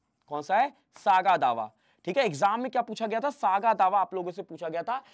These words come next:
कि सागा दावा जो त्योहार है ये कौन सी जनजाति मनाती है, ये आप लोगों से पूछा गया था, ठीक है, ध्यान रखिएगा। आगे बढ़े, चलिए, तो यहां पर आप लोग दोस्तों फेमस, फेमस त्योहार देख सकते हैं, जैसे बिहार में बिहुला, याद रखिएगा, छठ पूजा तो आपको याद रहता है,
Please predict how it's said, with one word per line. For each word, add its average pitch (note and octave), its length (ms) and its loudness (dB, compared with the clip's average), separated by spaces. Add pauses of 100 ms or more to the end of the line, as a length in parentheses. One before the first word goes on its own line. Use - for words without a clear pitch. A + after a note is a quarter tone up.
(140)
कि G3+ 80 -10
सागा G#3+ 440 -2
दावा A3+ 280 0
जो G3+ 120 -4
त्योहार D#3+ 440 -2
है A#3 180 -4 (240)
ये B3 180 -2
कौन A#3+ 260 -2
सी A3 140 -6
जनजाति E3+ 460 -2
मनाती C3 340 -6
है, F3 120 -4
ये F3+ 120 -4
आप C#3+ 280 -4
लोगों C3+ 160 -8
से A#3 120 -6
पूछा C3+ 340 -12
गया A2 160 -12
था, A2 120 -20
ठीक D3+ 220 -8
है, C4 180 -2 (500)
ध्यान E3 240 -2
रखिएगा। D3 240 -6
आगे F#3 160 -2
बढ़े, A#3 260 -2 (1600)
चलिए, B2+ 280 0
तो F3+ 120 -4
यहां G#3 200 0
पर C4 100 0
आप A#3 160 4
लोग A#3+ 200 -4
दोस्तों G#3 260 -2
फेमस, A3 360 -2
फेमस A3 300 -4
त्योहार G3 320 0
देख G3 140 0
सकते G3+ 220 -6
हैं, G3 40 -2
जैसे G3 240 -2 (240)
बिहार F3 400 2
में G3+ 180 -2
बिहुला, F3+ 380 0 (180)
याद D#3+ 260 0
रखिएगा, F#3 240 -4
छठ F#3 240 -8
पूजा F#3 240 -4
तो F#3 100 -4
आपको F3+ 200 -4
याद F3 240 0
रहता F3 180 -4
है, E3+ 120 -4